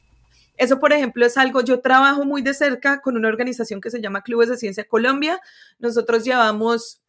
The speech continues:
bueno, un club de ciencia es un proyecto que normalmente, sí, bueno, en la presencialidad dura una semana y va un instructor basado en Colombia y un instru-, un instructor o instructora, eh, basado en otra parte del mundo, y juntos,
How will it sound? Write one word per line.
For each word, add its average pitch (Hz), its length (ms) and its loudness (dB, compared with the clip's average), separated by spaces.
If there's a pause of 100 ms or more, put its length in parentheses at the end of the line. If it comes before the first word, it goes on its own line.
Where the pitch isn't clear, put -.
(280)
bueno, 185 220 -6
un 185 80 -12
club 269 280 2
de 254 140 4
ciencia 269 640 2
es 240 180 2
un 247 140 -10
proyecto 247 500 0
que 233 300 -2
normalmente, 220 1000 -2
sí, - 160 -10
bueno, 220 180 4
en 208 60 2
la 208 140 0
presencialidad 220 840 2 (320)
dura 262 260 4
una 285 220 0
semana 294 540 0
y 233 100 0
va 202 300 2
un 254 160 -2
instructor 262 580 -2 (420)
basado 247 380 2
en 262 80 -2
Colombia 262 420 2
y 233 100 0
un 220 200 -4 (140)
instru-, 226 580 -2
un 240 760 -2
instructor 240 460 0
o 285 40 2
instructora, 247 600 -2 (600)
eh, 220 260 2
basado 233 380 4
en 247 80 -2
otra 262 240 -4
parte 269 240 0
del 302 120 2
mundo, 294 440 -2 (320)
y 320 140 4
juntos, 330 580 2